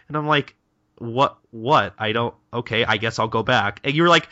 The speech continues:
"Just watch, just watch the scene." And I, and it wasn't until then that I noticed that when they turn around, they don't animate them turning around. It's literally one frame, from one frame to another. First frame,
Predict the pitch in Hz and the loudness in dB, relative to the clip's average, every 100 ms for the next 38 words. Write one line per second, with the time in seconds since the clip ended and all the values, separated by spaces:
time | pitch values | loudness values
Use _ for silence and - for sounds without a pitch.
0 | - - 269 - 135 156 101 - - 220 | -8 -2 0 0 2 2 2 -2 -4 -4
1 | 160 143 180 208 - 180 - 143 107 95 | -4 2 4 4 0 -6 -4 -4 -4 -8
2 | 92 - - - 143 151 151 143 151 156 | -16 -20 -12 0 2 2 2 0 2 2
3 | 185 185 147 147 - 156 127 151 143 131 | 2 0 -4 -4 0 2 4 4 4 2
4 | 131 131 135 135 120 101 113 135 170 180 | 2 2 4 4 2 -2 -2 0 0 -2
5 | - 160 147 117 110 113 131 143 - - | 2 4 4 2 2 2 2 -4 -14 -4
6 | 151 147 180 185 - 139 143 151 139 120 | -2 2 4 4 2 -2 0 0 -2 -2
7 | - 120 - 139 123 120 117 113 113 120 | -4 -8 -4 -2 -2 -2 0 2 2 2
8 | 135 - - - 151 156 160 190 190 165 | -2 -12 -20 -8 -6 -2 4 6 6 6
9 | 147 117 - - 113 131 160 190 - 170 | 2 0 -8 -18 -6 2 4 2 -2 2
10 | 165 160 160 165 _ _ - 131 135 165 | 2 2 -2 -6 _ _ -4 -2 2 0
11 | 180 185 175 160 180 156 117 104 92 - | 2 0 0 -2 0 0 0 -2 -10 -14
12 | _ _ - - 175 180 - 175 170 | _ _ -20 -2 0 0 0 0 0